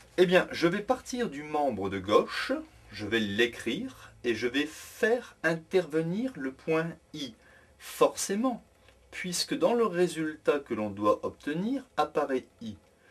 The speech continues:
Je vais donc, par la relation de Schall, transformer mon vecteur M A en M I plus I A. Vous voyez que si j'élimine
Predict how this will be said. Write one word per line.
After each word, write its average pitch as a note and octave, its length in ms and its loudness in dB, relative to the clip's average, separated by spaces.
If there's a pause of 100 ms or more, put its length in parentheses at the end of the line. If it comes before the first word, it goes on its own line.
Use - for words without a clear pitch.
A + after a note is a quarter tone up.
(200)
Je G2+ 160 -6
vais F#2+ 140 -2
donc, D3+ 260 -2
par F#2+ 200 -2
la F#2+ 80 -2
relation G2+ 420 -4
de F#2 80 -6
Schall, F#3+ 480 0 (360)
transformer F3+ 800 -2
mon C#3 160 -6
vecteur A2+ 560 -2
M G2 320 -4
A G#2 240 2 (480)
en G3 320 -2
M F#3+ 240 4 (140)
I B3 240 -4
plus - 480 -8
I E3 240 -6
A. G#2 200 4 (440)
Vous F#2+ 80 -12
voyez G2 280 0
que F#2+ 100 -10
si F#2+ 300 -8
j'élimine F#2 680 -6